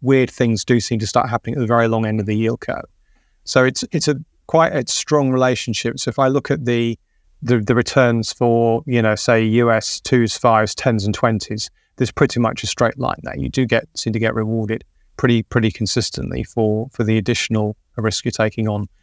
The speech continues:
But then if I look at thirty years, actually, they do, they, they do worse than, than five years, you know, so I don't know.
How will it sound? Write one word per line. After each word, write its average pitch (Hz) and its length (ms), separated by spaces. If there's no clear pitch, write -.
But 127 100
then 135 120
if 131 140
I 131 100
look 131 220
at 160 120
thirty 127 380
years, 110 260
actually, 110 500
they 123 220
do, 117 280
they, 123 180
they 120 220
do 113 220
worse 113 320
than, 104 120
than 107 300
five 101 340
years, - 280
you 113 160
know, 117 180
so - 220
I 120 100
don't - 160
know. 143 80